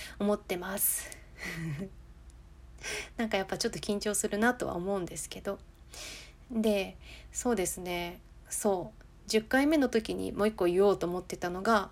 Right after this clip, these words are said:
この「ヤンピーのギフトハブラジオ」っていうそのタイトルの由来を、えー、話したいなと思ってて。で、きっと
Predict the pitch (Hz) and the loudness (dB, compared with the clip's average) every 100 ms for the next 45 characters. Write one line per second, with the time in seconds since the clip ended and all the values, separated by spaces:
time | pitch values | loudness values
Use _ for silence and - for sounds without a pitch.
0 | - - 220 208 208 208 - - - - | -8 -2 2 4 4 0 -8 -20 -18 0
1 | 262 277 240 214 175 165 185 - 262 269 | 4 4 4 2 0 -2 -4 0 4 4
2 | 269 294 330 277 220 180 - 175 175 - | 6 8 8 6 4 0 -2 -2 0 -2
3 | 185 180 185 - - - 320 320 - - | -4 -4 -6 -10 -6 2 2 2 -2 2
4 | 302 294 277 269 220 202 196 220 240 247 | 6 6 4 2 2 2 4 4 4 4
5 | 254 233 - - - - - 196 185 185 | 6 6 6 -2 -12 -12 -4 -2 -2 -6
6 | - - - - - 208 196 - 202 185 | -14 -20 -20 -14 -4 0 0 0 -2 -2
7 | 196 262 262 196 180 - 175 - 190 196 | 0 0 2 0 0 -6 -8 -2 -2 -4
8 | - - 233 220 240 - 269 277 269 | -12 -6 -4 -4 -6 0 2 2 0